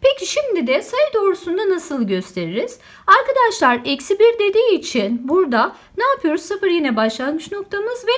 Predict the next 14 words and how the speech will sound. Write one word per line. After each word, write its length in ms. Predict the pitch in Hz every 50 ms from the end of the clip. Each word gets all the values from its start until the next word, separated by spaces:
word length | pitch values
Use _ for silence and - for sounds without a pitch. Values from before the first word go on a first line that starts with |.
| 494 - - - _
sola 460 | - - - 370 339 370 403 - -
doğru 260 | 381 359 339 339 330 320
gidiyoruz. 380 | 240 233 208 196 185 180 180 - -
Eksi 280 | 285 311 302 - 392
olunca 320 | 392 381 403 392 392 508 494 508
sola 240 | - 381 359 381 349
doğru 220 | 302 269 226 226 220
gidiyoruz. 680 | 185 202 196 190 277 330 349 339 349 370 381 370 - - - - _ -
Artı 340 | 302 330 370 453 466 - 466
olunca 360 | 415 370 359 330 302 320 339
da 80 | 508 494
sağa 380 | 508 - 339 262 240 214 202
doğru 220 | 185 175 175 170 165
gidiyoruz. 540 | 160 165 165 165 - - - 196 - -